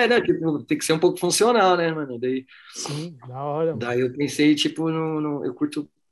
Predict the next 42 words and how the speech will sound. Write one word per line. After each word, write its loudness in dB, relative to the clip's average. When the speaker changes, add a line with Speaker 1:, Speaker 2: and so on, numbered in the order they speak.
Speaker 1:
ah, -4
boné 0
preto 2
e -18
tal, -2
mas, -2
mano, -4
tem -4
uns -4
materiais 2
que -4
desbotam. 0
Se -10
fizer -2
de -6
sarja, -2
cê -12
é -4
louco. 0
Eu, 4
eu, 6
mano, 0
derreto 4
andando -4
de -8
skate. -6
Fico -12
suado -2
pra -6
caralho. -2
É, -4
vou 0
deixar 4
o 4
boné 4
ruivo 4
em 0
três 2
dias, 0
tá -14
ligado? -8
Speaker 2:
<laughs> -6